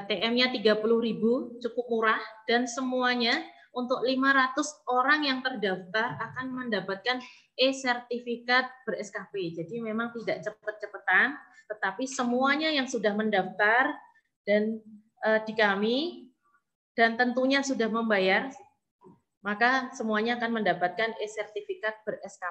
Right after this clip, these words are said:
P Persaki. Silahkan, kami masih membuka kesempatannya untuk bergabung bersama kami di Boba series keenam.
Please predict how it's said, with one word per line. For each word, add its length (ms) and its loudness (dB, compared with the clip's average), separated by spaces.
P 240 -10
Persaki. 500 -20
Silahkan, 640 2
kami 320 2
masih 320 0
membuka 800 4
kesempatannya 880 -2
untuk 140 -2
bergabung 560 2
bersama 400 -2
kami 320 -2
di 160 -6
Boba 260 2
series 320 -8
keenam. 380 -20